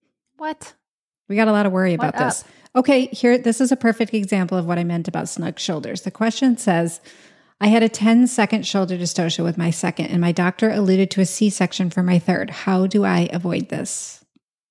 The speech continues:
Speaker 2: Well, I don't think a ten-second shoulder dystocia is a real shoulder dystocia. That to me would be what I call snug shoulders. You know, maybe they just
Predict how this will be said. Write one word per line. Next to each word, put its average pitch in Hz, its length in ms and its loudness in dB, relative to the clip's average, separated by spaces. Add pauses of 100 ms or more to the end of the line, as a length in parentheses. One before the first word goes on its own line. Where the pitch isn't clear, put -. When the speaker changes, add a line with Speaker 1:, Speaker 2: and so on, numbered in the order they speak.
(360)
Speaker 2:
Well, 196 320 -2 (480)
I 202 100 2
don't 254 180 4
think 247 200 2
a 247 60 2
ten-second 233 600 2
shoulder 233 300 0
dystocia 185 400 -2
is 185 120 -2
a 190 80 -2
real 214 220 0
shoulder 233 340 -2
dystocia. - 600 -8 (680)
That 202 260 0
to 214 100 2
me 196 180 4
would 190 160 0
be 175 240 2
what 170 180 -2
I 170 360 0 (220)
call 170 200 -4
snug 180 340 -2
shoulders. - 640 -6
You 185 100 -4
know, 185 120 -4
maybe 185 320 -4
they 180 140 0
just - 300 -6